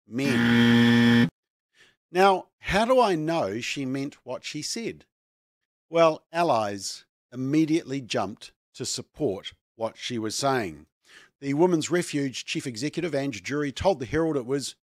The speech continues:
not useful to look at violence causes singularly in terms of race, but Drury said there was little, however, little disagreement about the role that patriarchy, heteronormativity,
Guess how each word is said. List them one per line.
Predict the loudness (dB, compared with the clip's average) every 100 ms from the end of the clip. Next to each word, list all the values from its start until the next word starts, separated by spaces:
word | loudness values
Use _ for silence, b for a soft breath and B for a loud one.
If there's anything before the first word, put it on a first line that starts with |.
| _
not | -10 -8
useful | -4 -4 -4 -6 -8 -10 _
to | -10
look | -8 -8
at | -8
violence | 0 0 0 -6
causes | -8 -8 -6 -6 -8 -12 _
singularly | _ -4 -2 -2 -2 -2 -4 -4
in | -10
terms | -8 -8 -8
of | -10 -14 -20 _ _
race, | -2 -2 -2 -4 -6 -8 _ _ _ _ _ _
but | -14
Drury | -4 0 0 0
said | -2 -2 -2
there | -4
was | -4 -6
little, | -8 -4 0 2 2 2 2 0 -4
however, | -4 -2 0 0
little | 0 0 -2 -4 -6
disagreement | -2 -2 2 2 2 -2 -10 _ B B B
about | -6 2 2 2
the | -4
role | 0 2 2
that | -2 -8 _
patriarchy, | -2 -2 0 0 2 2 0 -2 -2 -12 _ _ 2
heteronormativity, | 2 4 2 2 0 0 0 0 0 -2 -2